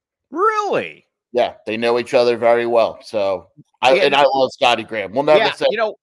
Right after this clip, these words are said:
Speaker 2: I don't know if anyone has noticed. We actually, we, we don't like Jed, but we've
Speaker 1: Right.
Speaker 2: never said anything bad about the assistants.
Speaker 1: No, and especially Scotty Graham.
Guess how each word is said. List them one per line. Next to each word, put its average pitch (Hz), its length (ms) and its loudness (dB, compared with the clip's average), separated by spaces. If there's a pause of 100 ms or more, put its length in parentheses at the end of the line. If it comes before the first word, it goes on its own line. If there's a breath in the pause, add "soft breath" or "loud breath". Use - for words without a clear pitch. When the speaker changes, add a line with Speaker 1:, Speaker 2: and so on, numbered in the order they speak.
(180)
Speaker 2:
I 233 40 4
don't 311 120 6
know 302 140 8
if 247 60 2
anyone 247 320 4
has 180 200 2
noticed. 151 560 -4
We 190 240 -4
actually, 196 800 -2
we, 120 220 -12
we 147 180 -8
don't 151 200 2
like 139 240 0
Jed, 120 340 -4 (200)
but 135 100 0
we've 202 140 -6
Speaker 1:
Right. 220 80 -20
Speaker 2:
never 202 220 -2
said 156 260 -10
anything 139 360 -6
bad 123 260 2
about 113 260 0
the 104 80 -12
assistants. - 640 -16 (340)
Speaker 1:
No, 330 380 -4 (160 soft breath)
and 202 160 -2
especially 202 560 -4
Scotty 156 400 -6
Graham. 117 420 -12